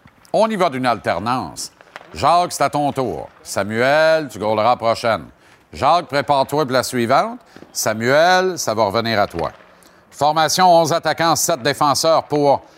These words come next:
Martin Saint-Louis ce soir. Détails et composition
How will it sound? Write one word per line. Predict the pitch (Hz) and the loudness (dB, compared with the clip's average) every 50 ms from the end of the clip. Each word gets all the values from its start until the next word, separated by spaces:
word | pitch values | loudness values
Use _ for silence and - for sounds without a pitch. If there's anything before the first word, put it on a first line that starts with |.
| - - _ _ _ - | -20 -20 _ _ _ -8
Martin | 92 127 160 165 160 - - 165 165 156 139 123 | -2 0 0 0 0 -2 -2 -2 0 0 -2 -2
Saint-Louis | 107 - - - 147 135 127 123 135 135 151 151 143 127 | 0 -2 0 0 0 -2 -2 -2 -2 0 0 0 0 0
ce | - - 120 104 | 0 -2 -2 -4
soir. | - 117 135 147 170 196 202 185 | -2 0 2 2 4 2 2 0
Détails | 127 127 151 151 - 147 143 156 180 208 214 214 180 - _ - - - _ _ - | 0 0 -2 0 2 2 2 2 0 0 -4 -8 -12 -14 _ -20 -20 -20 _ _ -8
et | 101 | -4
composition | - 151 156 147 - 143 143 127 98 - - - - 120 127 131 147 160 | 0 0 -2 0 -2 -2 -2 0 0 0 0 0 0 0 0 -2 -2 -4